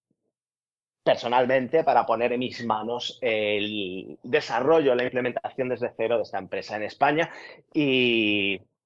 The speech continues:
ahí arranca todo, ¿no? Arranca este ciclo, eh, monto la empresa en Madrid, Barcelona, Sevilla, Valencia, Zaragoza. Sale bien, yo me entrego a tope,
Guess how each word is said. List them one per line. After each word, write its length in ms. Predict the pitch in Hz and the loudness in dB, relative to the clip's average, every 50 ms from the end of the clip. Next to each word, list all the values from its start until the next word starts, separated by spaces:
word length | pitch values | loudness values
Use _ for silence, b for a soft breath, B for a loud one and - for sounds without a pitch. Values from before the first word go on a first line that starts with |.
| _ _ _ _ _ _ | _ _ _ _ _ _
ahí 200 | - - 139 131 | 0 2 4 4
arranca 580 | 113 101 95 95 90 92 95 90 87 87 85 - | 4 2 2 0 -2 -2 -4 -4 -6 -8 -8 -8
todo, 300 | 92 87 85 82 80 80 | -8 -10 -10 -10 -12 -14
¿no? 220 | 85 95 110 - | -14 -14 -16 -16
Arranca 580 | 73 - 92 92 101 104 107 - 120 110 110 - - 107 | -16 -16 -14 -12 -12 -12 -8 -6 -6 -6 -6 -6 -6 -8
este 640 | 101 - _ _ 117 104 104 101 98 98 104 107 95 - - - | -8 -8 _ _ -6 -6 -4 -4 -4 -4 -4 -4 -6 -10 -10 -6
ciclo, 920 | 135 131 143 143 - - 151 147 143 147 147 151 156 165 160 160 147 - - | -4 -2 -2 -2 -4 -6 -4 0 2 4 6 6 6 6 6 4 2 -2 -2
eh, 1000 | 113 113 113 110 110 110 110 110 107 107 107 107 104 104 104 104 104 107 B B B B B _ _ | -2 0 2 2 4 4 4 4 4 4 2 2 2 2 2 2 2 0 B B B B B _ _
monto 1000 | _ - 113 110 110 107 101 104 110 110 123 127 120 117 117 - 117 110 110 110 | _ -16 -14 -12 -8 -6 2 4 6 6 6 6 2 -2 -2 0 2 4 4 4
la 120 | 110 107 | 4 2
empresa 540 | 110 107 95 - 104 104 104 - - 107 101 | 0 -2 -4 -2 -2 -2 -2 -4 -4 -4 -4
en 100 | 101 101 | -4 -4
Madrid, 540 | 101 90 87 92 135 185 208 202 104 104 - | -6 -6 -6 -4 -4 -4 -2 -2 -4 -6 -8
Barcelona, 800 | - 90 92 - - 87 90 113 151 175 170 - 64 - - - | -10 -12 -14 -14 -12 -8 -4 0 0 0 0 0 -6 -10 -14 -14
Sevilla, 800 | - - - - 85 87 110 151 160 147 143 139 135 131 113 107 | -16 -16 -16 -14 -10 -8 -4 -4 -4 -4 -4 -4 -4 -4 -4 -4
Valencia, 640 | 110 95 95 107 135 147 143 139 - - - 120 - | -2 0 4 4 4 4 4 0 -4 -6 -8 -6 -6
Zaragoza. 720 | - 95 90 87 98 127 160 170 160 - - 143 - - - _ _ _ _ _ _ _ _ _ _ _ _ _ _ | -8 -8 -6 -2 2 2 2 2 2 0 -4 -6 -6 -8 -14 _ _ _ _ _ _ _ _ _ _ _ _ _ _
Sale 280 | - 120 113 104 107 104 | -2 0 0 2 2 0
bien, 480 | 120 135 160 156 147 147 156 - - _ _ _ _ _ _ _ _ _ _ _ _ _ | 4 4 6 4 4 2 -2 -8 -16 _ _ _ _ _ _ _ _ _ _ _ _ _
yo 140 | - 117 135 | -2 -2 0
me 80 | 110 110 | 2 0
entrego 340 | 110 101 123 123 123 110 110 | 0 0 0 0 2 4 2
a 140 | 107 - | 2 4
tope, 480 | - 139 139 143 143 127 127 - 175 | 4 4 4 4 2 -2 -2 -2 -4